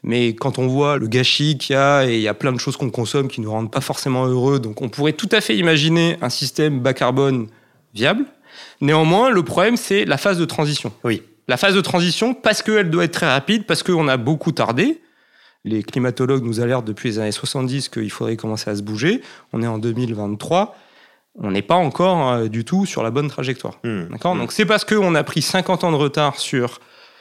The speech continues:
Speaker 1: les objectifs de décarbonation que maintenant, il faut faire extrêmement vite et que l'imposition de cette vitesse peut générer temporairement, pendant quelques décennies, ce goulet d'étranglement. Nous, ce qu'on observe dans nos modèles, c'est que ça veut dire qu'en gros,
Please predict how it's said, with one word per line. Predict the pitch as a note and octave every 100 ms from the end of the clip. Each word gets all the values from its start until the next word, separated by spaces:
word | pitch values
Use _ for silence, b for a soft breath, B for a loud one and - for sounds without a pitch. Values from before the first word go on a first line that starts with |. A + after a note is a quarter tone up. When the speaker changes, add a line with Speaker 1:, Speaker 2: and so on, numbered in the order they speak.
| B B -
Speaker 1:
les | G#2+
objectifs | A#2+ A2+ G#2+ A#2+
de | A2+
décarbonation | G#2+ - G2 G#2 G#2+ - C4
que | E3+
maintenant, | F3 F#3+ F#3
il |
faut | C3
faire | C#3 A#2 -
extrêmement | - - D3 B2
vite | B2 C4 - - _ _ -
et | D#3 E3+
que | G3+ F#3+ D3 -
l'imposition | B2+ D#3+ F3+ E3+ E3 E3+
de |
cette | - A#2+
vitesse | C3+ D#3+ A3
peut | G#3+ A3+ A#3
générer | G3+ G3 F#3+ F3 G3
temporairement, | G3+ F3 F#3+ F3 D#3 D#3+ G3
pendant | - E3
quelques | C#3 C#3 E3
décennies, | D3+ C3 D3+ E3 D3+ D#3 G#3 C4 B B B -
ce | -
goulet | C#3+ C#3+ F3
d'étranglement. | F3 D#3+ - D3 C#3+ C#3 G3 C4+ B B B B B _ D3
Nous, | F3
ce | E3
qu'on | C#3+
observe | C3+ C3 D#3+ C#3+
dans | B2
nos | B2+
modèles, | C3+ F#3 A3+
c'est | C#3
que | -
ça | C#3
veut | C3+
dire | E3+ -
qu'en | B2+ C3+
gros, | C#3+ D3+ G3